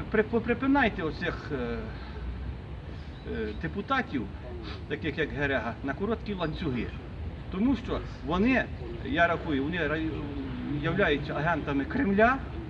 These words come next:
Кремля, і вони зараз дестабілізують, о, обстановку в нашому, в нашому регіоні. А створивши свої імперії, які створили в свій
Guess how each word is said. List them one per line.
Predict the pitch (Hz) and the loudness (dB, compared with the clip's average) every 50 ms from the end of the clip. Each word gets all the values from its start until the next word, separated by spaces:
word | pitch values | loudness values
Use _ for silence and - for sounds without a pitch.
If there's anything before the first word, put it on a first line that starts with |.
| - - - - - | -8 -8 -6 -4 0
Кремля, | - 208 220 226 220 214 226 220 208 - 165 | 2 4 4 4 6 6 8 6 6 6 2
і | 160 | 0
вони | 175 185 175 | 0 0 0
зараз | 156 190 175 170 151 | 2 2 2 2 2
дестабілізують, | 156 143 - 160 151 147 151 156 151 160 208 240 240 220 - - - 135 | 0 -4 -2 -2 -2 -2 -2 -2 -2 -2 -2 0 0 -2 -2 -4 -6 -6
о, | 135 131 123 117 113 110 107 - - - - - - - - - - - 139 | -6 -4 -4 -6 -6 -6 -6 -8 -8 -6 -6 -6 -6 -6 -6 -8 -6 -6 -8
обстановку | - - - - 165 165 208 226 202 - - 156 143 131 - - - - - | -8 -8 -6 -4 -2 0 2 2 2 2 0 -2 -4 -4 -4 -6 -8 -6 -2
в | 139 | 0
нашому, | 165 180 170 165 - - 147 143 135 | 2 2 2 0 0 -4 -4 -2 -2
в | 139 | 0
нашому | 151 170 160 - - 151 147 143 135 - - - - - - | 2 2 2 0 0 -2 -2 -2 -2 -4 -6 -6 -6 -4 -2
регіоні. | 135 147 147 151 135 117 107 104 101 92 87 - - - - - | 0 0 2 2 2 2 0 0 -2 -4 -4 -4 -4 -4 0 2
А | 151 147 147 139 131 127 - - - - - - - - | 4 6 6 6 6 4 2 -2 -4 -6 -6 -6 -6 -2
створивши | - 202 240 262 240 - 247 226 | 2 4 4 4 4 4 2 2
свої | - 240 254 240 247 | 2 4 4 6 6
імперії, | 247 240 - 294 277 277 240 208 160 127 104 - - - - - - - - - - - - - - - | 6 4 4 6 6 6 6 4 4 2 2 0 -2 -2 -4 -4 -4 -4 -4 -2 0 0 0 0 2 2
які | 139 147 151 156 214 208 170 | 2 2 2 2 2 2 0
створили | - - - 185 202 202 202 196 175 165 143 127 123 - - - - - - - - - - - - - | 0 0 2 6 8 8 8 8 8 6 4 4 2 -4 -6 -6 -6 -6 -6 -6 -4 -4 -4 -4 -2 -4
в | - - | -2 -2
свій | 196 208 185 | 0 0 0